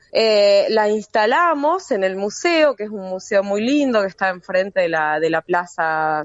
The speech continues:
que en realidad son cuatro plazas juntas, digamos, la Plaza veinticinco de Mayo de Rafaela, y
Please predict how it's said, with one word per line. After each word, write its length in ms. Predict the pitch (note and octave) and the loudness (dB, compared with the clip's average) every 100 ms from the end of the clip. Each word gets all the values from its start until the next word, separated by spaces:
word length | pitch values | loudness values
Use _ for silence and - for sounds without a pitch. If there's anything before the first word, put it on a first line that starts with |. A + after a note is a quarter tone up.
| - | -2
que 100 | F#3+ | 0
en 180 | F3 E3+ | 0 0
realidad 280 | E3+ G3 G3+ | 0 0 -2
son 140 | F#3+ | -4
cuatro 300 | F#3+ G3+ F#3+ | -2 0 -2
plazas 320 | F#3+ F#3+ F#3 | -2 -6 -8
juntas, 440 | - B3 G#3 F#3+ F3+ | -4 -2 -2 -2 -2
digamos, 260 | F3 F3+ F3+ | 0 -2 -2
la 180 | D#3+ D3 | -2 -2
Plaza 300 | F3 F3 G3 | -4 -2 0
veinticinco 480 | F#3+ F#3 G#3+ G3 | -2 -6 -10 -2
de 60 | G#3 | 0
Mayo 280 | G#3+ G#3+ A3 | 0 -4 -4
de 80 | A3 | -4
Rafaela, 520 | A#3 C#4 C#4+ E4 - _ _ _ | -2 -2 0 -2 -4 _ _ _
y 440 | - D#4+ F4 G4+ | 2 4 6 4